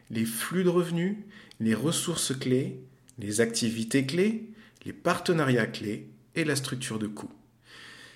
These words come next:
Cet outil est très utilisé dans l'écosystème startup et permet très vite d'avoir une information concise et sans ambiguïté sur la structure du modèle d'affaires.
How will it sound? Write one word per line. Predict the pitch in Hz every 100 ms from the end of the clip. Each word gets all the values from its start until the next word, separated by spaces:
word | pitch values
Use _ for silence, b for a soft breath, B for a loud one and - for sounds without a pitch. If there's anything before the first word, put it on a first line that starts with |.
| B B
Cet | - -
outil | - 208
est | -
très | - - 247 202
utilisé | - 175 160 170
dans | 143
l'écosystème | 127 127 127 131 - 127
startup | - 123 - - - -
et | 127
permet | 127 131 127 131
très | - 202
vite | 160 151 - - 120
d'avoir | 117 110 110 107
une | 107
information | 107 110 110 104 104 -
concise | - 170 - 165 170 131
et |
sans | - 165 151
ambiguïté | 135 131 120 113 139 151 - B B
sur | - -
la | 98
structure | - - 160 -
du | 143
modèle | 127 117 113
d'affaires. | 101 104 - - - -